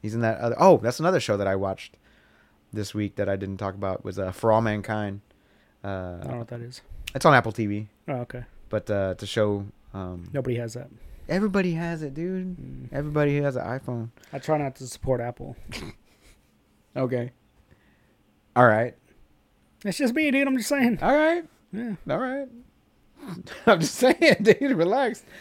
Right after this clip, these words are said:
Speaker 1: Don't get all defensive like you did last week over being a
Speaker 2: <laughs>
Speaker 1: platinum player.
Speaker 2: I,
Speaker 1: Just
Speaker 2: I, I pulled out proof, bro.
Speaker 1: Yeah, you did. You
Speaker 2: Check
Speaker 1: did.
Speaker 2: my, uh,
Speaker 1: I,
Speaker 2: TikTok.
Speaker 1: I like
Speaker 2: I
Speaker 1: how I
Speaker 2: loaded
Speaker 1: made
Speaker 2: the
Speaker 1: you
Speaker 2: video.
Speaker 1: waste your bandwidth.
Speaker 2: I didn't waste nothing. I had a lot of free time that night <laughs>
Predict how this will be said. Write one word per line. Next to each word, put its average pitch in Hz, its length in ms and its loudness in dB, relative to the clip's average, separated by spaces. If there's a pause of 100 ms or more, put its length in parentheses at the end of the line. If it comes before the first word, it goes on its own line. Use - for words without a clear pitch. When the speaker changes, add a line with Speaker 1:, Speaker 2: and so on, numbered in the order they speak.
(120)
Speaker 1:
Don't 151 140 4
get 190 80 8
all 190 80 10
defensive 170 440 4
like 139 140 6
you 135 60 -4
did 151 140 4
last 151 280 2
week 120 160 2
over 127 160 6
being 143 180 6
a 123 60 8
Speaker 2:
<laughs> 123 100 4
Speaker 1:
platinum 135 400 6
player. 127 380 6 (680)
Speaker 2:
I, 139 200 -2
Speaker 1:
Just 143 140 2
Speaker 2:
I, 147 180 6
I - 20 6
pulled 151 240 6
out 165 140 8
proof, 208 320 6
bro. 151 380 8
Speaker 1:
Yeah, 151 200 2
you 175 160 2
did. 196 400 2 (240)
You 127 120 0
Speaker 2:
Check 180 140 6
Speaker 1:
did. 175 80 4
Speaker 2:
my, 131 280 6
uh, - 20 4
Speaker 1:
I, 117 40 2
Speaker 2:
TikTok. 135 480 2
Speaker 1:
I 135 80 2
like 143 140 6
Speaker 2:
I - 40 -4
Speaker 1:
how 151 80 10
I 139 100 10
Speaker 2:
loaded 143 60 8
Speaker 1:
made 147 180 10
Speaker 2:
the 143 60 6
Speaker 1:
you 147 60 12
Speaker 2:
video. 135 160 10
Speaker 1:
waste 147 300 6
your 147 120 8
bandwidth. 123 540 6 (440)
Speaker 2:
I 135 60 -8
didn't 226 180 -4
waste 170 220 4
nothing. 139 360 4
I 151 120 0
had 131 180 4
a 120 60 0
lot 143 220 10
of - 40 -10
free 151 120 4
time 131 320 6
that 117 120 0
night 117 320 -4
<laughs> - 20 -10